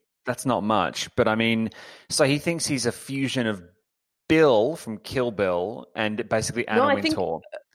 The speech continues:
Speaker 2: of the, uh, the Kung Fu Master.
Speaker 1: Oh, you think he's, um, what's his
Speaker 2: What's his face?
Speaker 1: fucking name?
Speaker 2: Anyway,
Speaker 1: Uh,
Speaker 2: the Master.
Speaker 1: so it's Gordon Liu, um, who
Speaker 2: Ah.
Speaker 1: plays Pai Mei, uh, in Kill Bill. So you're saying it's more like a running up and down the hill with buckets of water on your shoulders sort of thing,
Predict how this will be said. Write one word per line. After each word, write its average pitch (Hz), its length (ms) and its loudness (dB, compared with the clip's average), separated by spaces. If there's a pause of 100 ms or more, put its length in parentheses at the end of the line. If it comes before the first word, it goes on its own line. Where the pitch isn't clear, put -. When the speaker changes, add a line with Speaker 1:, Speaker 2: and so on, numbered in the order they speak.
(120)
Speaker 2:
of 208 200 2
the, 202 220 4
uh, 180 260 6 (180)
the 202 120 0
Kung 196 280 -4
Fu 208 260 -4
Master. 151 720 -8 (180)
Speaker 1:
Oh, 240 160 4
you 214 160 -2
think 285 200 -4
he's, 214 340 -2
um, 117 720 0 (800)
what's - 160 -12
his 214 120 -6 (120)
Speaker 2:
What's - 340 -4
his 196 140 -12
face? 147 480 -2 (240)
Speaker 1:
fucking 185 280 -12
name? 165 140 0
Speaker 2:
Anyway, 170 380 4
Speaker 1:
Uh, 156 240 2
Speaker 2:
the 285 80 4
Master. 190 580 -2 (840)
Speaker 1:
so 160 80 2
it's 151 100 2
Gordon 160 280 4
Liu, 113 340 2 (220)
um, 98 680 -4
who 214 60 -2
Speaker 2:
Ah. 220 120 2
Speaker 1:
plays 107 200 0
Pai 104 240 0
Mei, 92 400 -2
uh, 92 500 -2
in 104 140 -12
Kill 110 180 -2
Bill. 90 200 -4
So - 140 -4
you're 143 140 2
saying 175 300 2
it's 147 140 -2
more 135 100 2
like 123 160 2
a 123 60 4
running 120 260 0
up 113 100 -2
and 110 80 -4
down 110 180 2
the 107 60 -4
hill 104 220 -2
with 98 160 -4
buckets - 300 -2
of 104 80 -8
water 175 220 4
on 120 80 0
your 104 60 -6
shoulders 92 460 0
sort 104 160 -6
of 92 80 -8
thing, 82 300 -10